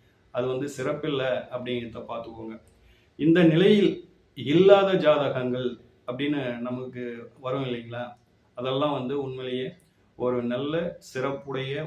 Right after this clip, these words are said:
உயர்வுடைய ஜாதகங்கள் அப்படிங்கிறத பார்த்துக்கோங்க. சரி, ஒரு சிலருக்கு வந்து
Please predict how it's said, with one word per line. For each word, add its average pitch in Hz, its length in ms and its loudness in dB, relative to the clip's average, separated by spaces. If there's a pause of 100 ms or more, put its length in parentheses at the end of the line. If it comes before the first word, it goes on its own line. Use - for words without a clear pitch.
(140)
உயர்வுடைய 147 680 0
ஜாதகங்கள் 123 680 -4 (220)
அப்படிங்கிறத 120 640 -8
பார்த்துக்கோங்க. 110 500 -12 (880)
சரி, 170 160 10 (120)
ஒரு 160 220 6
சிலருக்கு 180 380 4
வந்து 170 220 2